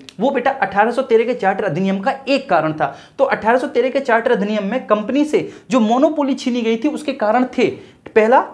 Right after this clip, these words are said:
जो मैंने अभी आपको बताया कि इंग्लैंड में, ठीक है, औद्योगिक क्रांति हुई, वहां पूंजीपति वर्ग का उदय हुआ, जिसने ब्रिटिश संसद पर दबाव डाला कि भारत जैसा मुनाफे का बाजार हम सभी के लिए खोल दो। दूसरा का नेपोलियन की महाद्वीपीय व्यवस्था, जिससे कि बेटा वहां के पूंजीपतियों को,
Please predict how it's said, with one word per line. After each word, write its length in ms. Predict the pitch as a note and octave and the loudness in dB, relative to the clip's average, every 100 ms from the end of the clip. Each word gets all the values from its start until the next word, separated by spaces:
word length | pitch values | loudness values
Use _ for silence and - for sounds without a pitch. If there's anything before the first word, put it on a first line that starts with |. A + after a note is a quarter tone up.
| - _ C3+ | -16 _ -4
जो 100 | G3+ | -2
मैंने 180 | A#3 | 0
अभी 180 | A3 G#3 | -2 -2
आपको 240 | A#3 A#3 B3 | -2 -2 -4
बताया 380 | A#3 A#3 A#3 C4 | 0 0 0 -2
कि 140 | C4 | -4
इंग्लैंड 400 | B3 G#3+ A3 G#3+ | -2 -2 -2 -2
में, 220 | G#3+ D4+ - - _ | -2 -2 -4 -16 _
ठीक 100 | A#3 | -4
है, 60 | B3+ | 0
औद्योगिक 440 | F3+ E3+ A#3 B3 | 0 0 -2 0
क्रांति 340 | A3 A#3+ A#3 A#3+ | 0 0 -2 -2
हुई, 160 | B3 | 0
वहां 140 | B3 A#3 | 0 -2
पूंजीपति 480 | F#3+ F#3 G#3+ A3+ A3+ | -4 -4 -4 -4 -2
वर्ग 200 | A3+ A3+ | -2 0
का 80 | A#3+ | -2
उदय 180 | A3+ A#3 | 0 0
हुआ, 200 | A3 B3 | 0 -2
जिसने 260 | - A#3 | -2 -2
ब्रिटिश 260 | G3 F#3+ A#3+ | -2 -2 -2
संसद 300 | A#3+ A3 A#3 | -2 -4 -4
पर 60 | A3+ | -4
दबाव 280 | G3+ A3+ G3 | 0 2 2
डाला 160 | A3 | 0
कि 120 | A#3 G#3+ | 0 -2
भारत 220 | F#3 G#3+ | 0 0
जैसा 220 | G3+ G#3 A3 | 0 -2 -2
मुनाफे 320 | G3+ G3 A3 | -2 -2 -2
का 100 | G#3+ | 0
बाजार 260 | G3 G3 | 2 2
हम 80 | G#3+ | 0
सभी 220 | G3+ G3 | -2 -4
के 80 | G3 | -2
लिए 100 | G#3+ | -2
खोल 220 | A3 A3+ A3+ | 0 0 -2
दो। 180 | - - _ - | -8 -18 _ -4
दूसरा 280 | E3 C4 C4 | -2 2 2
का 220 | B3+ C4 - - - - _ | 2 2 0 -18 -20 -20 _
नेपोलियन 500 | - A3+ C4 D4 D4 | -2 0 2 4 4
की 80 | D4 | 2
महाद्वीपीय 480 | A#3 G#3+ A3 B3 B3+ | 2 0 0 -2 -2
व्यवस्था, 520 | F#3+ F#3+ G3 - A3+ | -2 -4 -4 0 0
जिससे 360 | A3+ G3 - B3+ | 0 -4 -4 -4
कि 140 | B3 | -2
बेटा 220 | G#3+ F#3 A#3 | -4 -2 -2
वहां 160 | G3+ | -4
के 80 | A3+ | -6
पूंजीपतियों 600 | A3 F#3+ F3+ F#3 F3+ F3 | -4 -6 -4 -4 -4 -4
को, 180 | E3 G#3 | 0 2